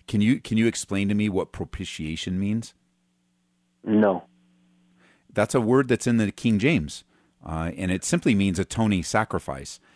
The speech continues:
Speaker 1: But see, that's not a lang-, that's not a word, and even atoning sacrifice, as a pastor, I still have to explain that in modern day language, that someone dies on your behalf. But,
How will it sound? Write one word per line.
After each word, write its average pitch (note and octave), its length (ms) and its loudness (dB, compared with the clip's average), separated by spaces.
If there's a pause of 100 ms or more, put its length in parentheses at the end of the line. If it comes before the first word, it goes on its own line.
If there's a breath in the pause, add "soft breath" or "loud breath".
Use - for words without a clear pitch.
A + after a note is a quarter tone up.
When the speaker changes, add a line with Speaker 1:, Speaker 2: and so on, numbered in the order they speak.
(140)
Speaker 1:
But F#2 140 -6
see, - 180 -2
that's A2 300 0
not C3 240 2
a B2+ 40 0
lang-, G#2 320 2
that's - 340 -4
not G#2+ 200 0
a A#2 60 4
word, F#2 480 2
and A#2+ 140 2
even D#3 180 6
atoning A#2+ 460 2
sacrifice, F#2 640 -2 (180 soft breath)
as F#2 140 -4
a G2 60 0
pastor, A2 400 -2
I G2 40 2
still F3 220 2
have C3 160 0
to G#2 120 -2
explain F2+ 420 -4
that E2+ 240 -4 (240 loud breath)
in F#2+ 160 -4
modern F2+ 340 -2
day E2 160 -2
language, D#2 540 -6 (180 soft breath)
that F#2 160 -6
someone G#2 400 0
dies G2 320 0
on E2 140 -4
your F2+ 120 -2
behalf. D#2 520 -8 (240 soft breath)
But, F2 180 -2